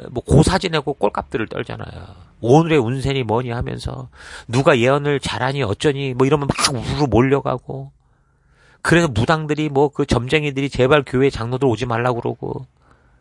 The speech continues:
그러니까 사람들은 결국 자기가 기대하고 원하는 것을 꼭 얻어내고야 말겠다라는 그런 심리가 있죠.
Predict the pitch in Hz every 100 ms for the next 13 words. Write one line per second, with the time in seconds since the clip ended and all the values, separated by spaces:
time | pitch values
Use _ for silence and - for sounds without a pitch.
0 | _ _ _ _ _ _ - - 294 349
1 | 349 359 - 196 262 - - 143 208 -
2 | 123 143 151 - 104 113 110 - - 247
3 | - - - 92 131 180 151 113 110 113
4 | 120 131 120 - 110 143 - 120 139 -
5 | - - 190 226 233 392 392 349 254 95
6 | -